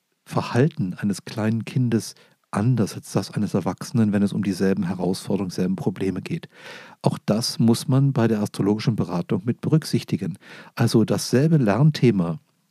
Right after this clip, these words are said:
bei einem Menschen, der sieben Jahre alt ist,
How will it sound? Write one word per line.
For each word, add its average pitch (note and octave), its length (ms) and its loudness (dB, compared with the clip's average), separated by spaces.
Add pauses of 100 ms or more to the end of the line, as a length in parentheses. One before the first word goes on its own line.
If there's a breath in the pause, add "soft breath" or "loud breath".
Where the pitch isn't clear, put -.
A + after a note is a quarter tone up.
bei A2+ 120 0
einem G#2 240 2
Menschen, A2+ 400 0
der F2+ 360 2 (340 soft breath)
sieben C#3+ 300 4
Jahre F#2 280 2
alt E2+ 200 -4
ist, C3 320 -2